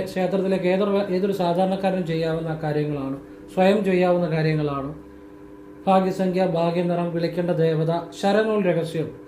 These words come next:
ശിവരഹസ്യങ്ങളാണ്. അങ്ങനെ ഞാൻ പറയുന്ന ശരനൂൽ രഹസ്യം വേറെ ആരും പറഞ്ഞു തരത്തില്ല. ഞാനൊരു ശിവയോഗിയാണ്,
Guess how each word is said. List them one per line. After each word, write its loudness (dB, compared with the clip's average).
ശിവരഹസ്യങ്ങളാണ്. -2
അങ്ങനെ -2
ഞാൻ 2
പറയുന്ന 4
ശരനൂൽ 2
രഹസ്യം 0
വേറെ 2
ആരും 0
പറഞ്ഞു 0
തരത്തില്ല. -8
ഞാനൊരു 4
ശിവയോഗിയാണ്, 2